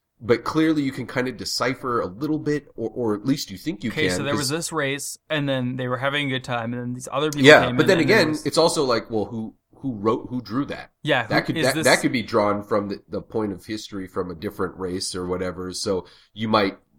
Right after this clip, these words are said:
Speaker 1: be given the
Speaker 2: And then you
Speaker 1: idea
Speaker 2: get to the end and you find out it was all a big lie or something, and
Speaker 1: Or
Speaker 2: you just
Speaker 1: that it was just a different, you know, that it was,
Speaker 2: Point of
Speaker 1: that
Speaker 2: view.
Speaker 1: you didn't see the whole picture. You
Speaker 2: Yeah.
Speaker 1: just saw their, their perspective. Yeah, I, I think, and I think a world like Zelda would be able to pull it off really,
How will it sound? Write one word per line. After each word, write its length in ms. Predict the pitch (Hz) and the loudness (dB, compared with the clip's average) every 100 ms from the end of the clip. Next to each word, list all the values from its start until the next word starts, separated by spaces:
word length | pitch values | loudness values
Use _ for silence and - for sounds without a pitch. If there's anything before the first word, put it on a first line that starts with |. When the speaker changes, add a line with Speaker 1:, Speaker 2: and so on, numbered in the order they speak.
| _ | _
Speaker 1:
be 100 | 95 | -16
given 360 | 87 110 101 101 | -4 -2 0 -2
the 120 | 95 | -2
Speaker 2:
And 160 | 92 143 | 0 0
then 80 | 143 | 0
you 60 | |
Speaker 1:
idea 80 | 139 | 0
Speaker 2:
get 60 | 139 | -2
to 80 | |
the 140 | 135 127 | -4 -2
end 180 | 131 120 | -2 -4
and 80 | |
you 80 | 123 | -6
find 260 | - 123 123 | -2 -2 -2
out 80 | 123 | -2
it 40 | |
was 100 | 123 | -4
all 160 | 120 120 | -4 -4
a 20 | |
big 160 | 123 120 | -4 -6
lie 300 | 110 110 117 | -4 -4 -4
or 140 | 120 | -6
something, 520 | - 123 127 127 127 | -6 -8 -4 -4 -2
and 140 | 123 202 | 2 6
Speaker 1:
Or 160 | 254 | 10
Speaker 2:
you 60 | 233 | 8
just 80 | 233 | 8
Speaker 1:
that 120 | 220 | 4
it 100 | 220 | 2
was 180 | 214 202 | 0 -6
just 240 | 196 - | -6 -8
a 60 | 208 | -6
different, 440 | 175 190 196 165 - - | -4 -2 -4 -4 -8 -8
you 100 | 180 | -2
know, 300 | 127 208 - | 0 -2 -6
that 120 | 156 | -6
it 60 | 165 | -4
was, 260 | 165 165 - | -6 -8 -10
Speaker 2:
Point 120 | 123 123 | -8 -4
of 40 | |
Speaker 1:
that 160 | 123 127 | -2 0
Speaker 2:
view. 80 | 139 | 0
Speaker 1:
you 40 | |
didn't 200 | 175 170 | 0 -2
see 160 | - 175 | -2 0
the 100 | 143 | 0
whole 120 | 95 | -2
picture. 480 | - 76 - 58 - | -6 -10 -12 -18 -16
You 140 | 139 127 | -4 -2
Speaker 2:
Yeah. 60 | 123 | 0
Speaker 1:
just 160 | 139 | -2
saw 160 | 135 123 | 2 2
their, 260 | 120 120 - | 2 -2 -4
their 180 | 131 127 | -4 -4
perspective. 420 | 113 - 85 - | -8 -10 -10 0
Yeah, 160 | 185 135 | 2 2
I, 200 | 175 160 | 2 -2
I 40 | |
think, 320 | - 175 - _ _ _ | -4 -8 -10 _ _ _
and 120 | - 156 | 2 2
I 80 | |
think 220 | 151 202 156 | 2 -2 -2
a 40 | |
world 320 | 117 135 139 | -2 -2 -2
like 160 | 113 104 | -2 -4
Zelda 240 | 107 110 101 | -2 -2 -2
would 180 | 90 | -6
be 80 | 95 | -8
able 140 | 101 90 | -8 -10
to 40 | |
pull 240 | - 98 | -10 -8
it 60 | 87 | -4
off 200 | 92 82 | -6 -6
really, 360 | 82 95 87 | -8 -8 -8